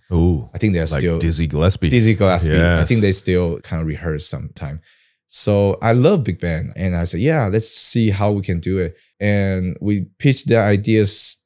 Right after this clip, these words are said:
Speaker 2: to the owner of Smexy and say, like, "Can we just use the place, like, during daytime? Because now it's not,
Speaker 1: It was
Speaker 2: nothing really
Speaker 1: quiet anyway,
Speaker 2: It's
Speaker 1: yeah.
Speaker 2: quiet and we can kind of isolate the sound so it's not getting too loud." So yeah, let's, he's okay to do it. And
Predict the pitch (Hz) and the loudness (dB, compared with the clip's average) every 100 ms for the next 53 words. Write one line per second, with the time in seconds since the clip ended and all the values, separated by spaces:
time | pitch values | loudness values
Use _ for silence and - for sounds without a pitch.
0 | - - 104 101 98 92 101 113 117 107 | -10 -2 0 0 0 -2 0 0 0 -2
1 | 101 101 101 - 113 113 104 92 90 - | -2 -4 -4 -4 -2 -2 -2 -4 -4 -2
2 | 90 101 - - 127 131 139 196 180 185 | -4 -4 -6 -2 0 0 0 0 0 -2
3 | - 160 156 - - 98 - 127 139 95 | -2 -2 -2 -2 -6 -6 -2 0 0 -2
4 | 90 - 113 101 117 - 92 80 76 85 | -4 -4 -2 2 0 0 -2 -4 -8 -12
5 | 82 - - 110 104 98 95 - 101 92 | -14 -14 -10 -6 -4 -4 -6 -8 -6 -4
6 | 95 87 101 95 85 78 76 80 76 73 | -2 0 0 2 2 2 0 -2 0 0
7 | 73 113 117 123 120 110 113 - 107 - | 2 4 4 4 2 2 0 0 0 0
8 | 104 98 95 104 101 92 82 - 90 87 | -2 -2 -2 -2 0 -2 -2 -2 -4 -4
9 | 90 85 90 85 - 82 80 85 78 76 | -6 -6 -6 -8 -6 -6 -6 -6 -6 -8
10 | 78 - _ _ _ - 139 135 190 220 | -12 -18 _ _ _ -8 -2 2 2 4
11 | 175 127 117 - - 110 123 113 - 117 | 4 4 2 0 -6 -6 -4 -2 0 0
12 | 110 117 107 104 110 113 117 101 | 2 0 0 -2 0 0 2 -2